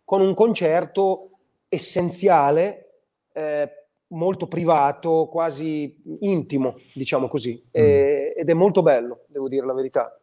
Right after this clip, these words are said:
Speaker 1: Eh, è molto affascinante, tutto.
Speaker 2: Poi voglio dire, <clears throat> penso che dopo un anno di, di, mm, digiuno totale ci sia una,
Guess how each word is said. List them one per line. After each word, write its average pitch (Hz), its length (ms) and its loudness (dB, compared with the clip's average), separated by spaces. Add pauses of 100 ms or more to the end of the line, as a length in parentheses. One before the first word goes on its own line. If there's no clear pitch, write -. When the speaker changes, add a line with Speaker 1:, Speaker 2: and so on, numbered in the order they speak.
Speaker 1:
Eh, 127 440 -12 (240)
è 135 140 -4
molto 165 240 0
affascinante, 101 560 -8 (200)
tutto. - 380 -10 (1500)
Speaker 2:
Poi 311 220 0
voglio 123 240 2
dire, 113 440 0
<clears throat> 131 400 0
penso 156 300 -2
che 170 100 -2
dopo 180 360 0
un 175 180 2
anno 202 320 0
di, 135 960 2 (200)
di, 107 480 -4
mm, 101 500 -2
digiuno 135 720 4
totale 135 880 4
ci - 160 -2
sia 117 300 0
una, 104 600 2